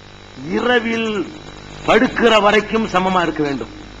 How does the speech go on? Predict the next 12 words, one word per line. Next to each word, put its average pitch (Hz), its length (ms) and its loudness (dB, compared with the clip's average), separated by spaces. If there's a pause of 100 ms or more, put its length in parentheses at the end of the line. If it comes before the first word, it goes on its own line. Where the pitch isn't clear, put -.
(480)
கண்டிஷன், 254 420 2
கடுமையான 311 480 4
கண்டிஷன். 262 320 -2
சும்மா 294 280 0
கல்யாணம் 285 320 2
பண்ணிட்டு 277 220 -2
போறது 277 160 4
இல்ல, 269 160 2 (520)
இங்கேயே 262 260 2
போய் 285 180 2
செட்டில் 262 240 2
ஆயிடுறது. 247 320 2